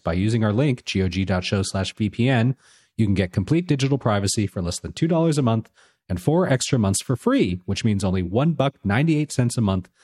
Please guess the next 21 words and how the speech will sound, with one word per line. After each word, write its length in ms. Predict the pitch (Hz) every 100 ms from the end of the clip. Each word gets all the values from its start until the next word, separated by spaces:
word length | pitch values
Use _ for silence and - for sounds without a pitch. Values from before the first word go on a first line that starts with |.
| _ -
and 180 | 160 127
up 140 | 120
to 120 | 113
eighty-three 420 | 104 98 - 98 90
percent 420 | 98 - 90 90
off. 320 | 87 - - - _ _ _
That's 180 | 95 -
so 120 | 151
much 200 | 175 170
more 240 | 151 139 131
inexpensive 680 | 131 151 - 117 110 113 104
than 100 | 87
virtually 460 | 110 117 110 101 -
every 280 | 190 190 156
other 160 | 147
V 160 | 123 123
P 160 | 120
N 140 | 113 104
on 100 | 95
the 80 | 92
market. 380 | 90 - 78